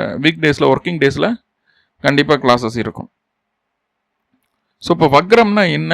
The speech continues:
உங்களுடைய ஜாதகத்துக்கு அதை எப்படி பொருத்தி பார்க்கறது அப்படின்னு சொல்லி பார்த்துட்டா, பாருங்க, உங்களுடைய ஜாதகத்துல மீன ராசியில குரு, சுக்கிரன் இங்க ரெண்டு பேரும் வக்ரமா, இதுல ஏதாவது ஒரு கிரகம் வக்ரமா இருந்தா கூட போதும்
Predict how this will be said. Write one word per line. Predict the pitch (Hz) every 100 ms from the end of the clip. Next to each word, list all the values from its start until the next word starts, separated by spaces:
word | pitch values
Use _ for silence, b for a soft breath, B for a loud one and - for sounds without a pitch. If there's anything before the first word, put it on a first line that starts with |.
| 175
உங்களுடைய | 151 185 190 160
ஜாதகத்துக்கு | 151 156 175 170 151
அதை | 139 131
எப்படி | 131
பொருத்தி | 139 135 135
பார்க்கறது | 143 123 120 117 113
அப்படின்னு | 113 117 113
சொல்லி | 110
பார்த்துட்டா, | - - - 139 117 123 - b b b _
பாருங்க, | 135 175 165 190
உங்களுடைய | 175 165 196 190 165 135
ஜாதகத்துல | 131 143 170 143 123 110 113 - _ - 131
மீன | 139 196 233 220 202 135
ராசியில | 135 151 - 127 120 151 - b b b b -
குரு, | 135 165 202 240 - - _
சுக்கிரன் | - 160 - 175 196 226 - _ _ _ _ _ _ _ _ _ _ _ _ _ _ _ _ _ _ _
இங்க | 147 143
ரெண்டு | 135 151
பேரும் | 160 196 151
வக்ரமா, | 139 175 190 190 196 - -
இதுல | 139 131 135
ஏதாவது | 190 240 214
ஒரு | 180
கிரகம் | 180 175 202 - 139
வக்ரமா | 156 180 175 151
இருந்தா | 151 151
கூட | - 151
போதும் | 143 113 -